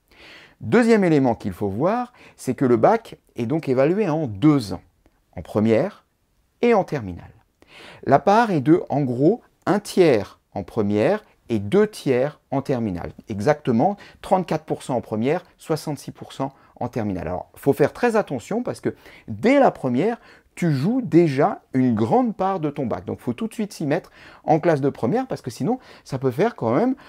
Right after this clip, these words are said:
euh, une grosse partie du bac à, à rattraper en terminale si tes notes sont,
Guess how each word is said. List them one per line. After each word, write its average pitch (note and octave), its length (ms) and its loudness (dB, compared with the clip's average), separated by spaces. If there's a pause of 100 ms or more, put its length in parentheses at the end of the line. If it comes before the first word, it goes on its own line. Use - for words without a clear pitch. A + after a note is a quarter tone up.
(200)
euh, A2 320 2
une A#2+ 200 0
grosse C#3 280 0
partie - 280 -4
du C3+ 120 -2
bac D#3+ 260 -2
à, - 140 -4
à B2+ 80 -4
rattraper B2+ 460 -6
en A#2+ 80 -4
terminale A2+ 440 -6
si B2 340 -6
tes - 140 -8
notes B2+ 220 -8
sont, A#2 160 -12